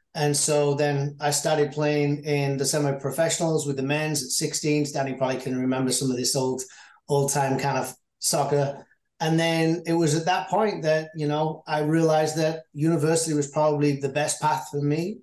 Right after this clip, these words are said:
moving forward. So as we were just chatting there, I was thinking about going to Leeds University. And then someone reached out to me from the United States at the University of Indianapolis, and then basically just said, "Hey, if you would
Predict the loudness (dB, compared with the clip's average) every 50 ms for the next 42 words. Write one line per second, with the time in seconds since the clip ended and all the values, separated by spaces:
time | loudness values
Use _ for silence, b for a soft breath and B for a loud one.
0 | _ 2 2 2 4 4 2 0 2 0 0 2 2 2 0 -2 -6 B B B
1 | B B B B _ _ -6 -2 0 2 4 4 4 2 0 0 -2 -2 -2 0
2 | 0 0 0 2 2 2 2 2 2 2 0 -2 -2 -2 -2 -2 -2 -2 0 0
3 | 0 0 0 -2 -4 -8 -10 -6 -2 0 0 0 0 0 0 0 2 2 2 2
4 | 2 2 0 2 2 2 2 2 2 2 2 2 2 2 0 0 0 0 0 0
5 | 0 0 0 0 0 0 -2 -2 -2 -4 -4 -6 b b b b b b b b
6 | _ _ -4 0 0 2 2 2 2 2 2 0 -2 -8 -16 _ _ _ _ -4
7 | -2 0 0 0 0 2 2 2 2 0 0 0 0 0 0 0 -2 0 0 0
8 | 0 -2 -2 -2 -2 -2 -2 -2 -2 -4 -4 -4 -4 -4 -4 -4 -2 0 0 2
9 | 2 0 0 0 -2 -2 -4 -6 -10 -20 _ _ _ _ _ _ -6 -4 -4 0
10 | 0 2 2 2 2 2 2 2 0 -2 -2 -2 -2 0 0 0 0 0 0 0
11 | 0 0 2 0 -2 -6 B B B B B B _ _ _ -8 -6 -4 -2 -2
12 | -2 0 0 0 0 0 -2 -2 -2 -2 -2 -2 -2 -2 -2 0 0 0 0 0
13 | 0 2 2 2 0 0 -4 -8 -8 -4 -2 -2 -2 -2 -6